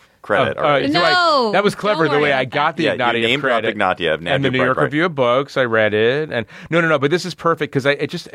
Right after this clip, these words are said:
Speaker 2: for some reason this week, it just sums up everything stupid. Um, it's a headline in Breitbart. It says, "Muslim prayer rug found on Arizona border by independent American security contractors."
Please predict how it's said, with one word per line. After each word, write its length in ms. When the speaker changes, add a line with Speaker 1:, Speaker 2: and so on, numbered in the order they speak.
Speaker 2:
for 100
some 180
reason 280
this 180
week, 260
it 100
just 180
sums 240
up 100
everything 400
stupid. 520
Um, 220
it's 120
a 60
headline 320
in 100
Breitbart. 420
It 100
says, 140
"Muslim 580
prayer 340
rug 360
found 340
on 180
Arizona 520
border 440
by 180
independent 600
American 480
security 500
contractors." 880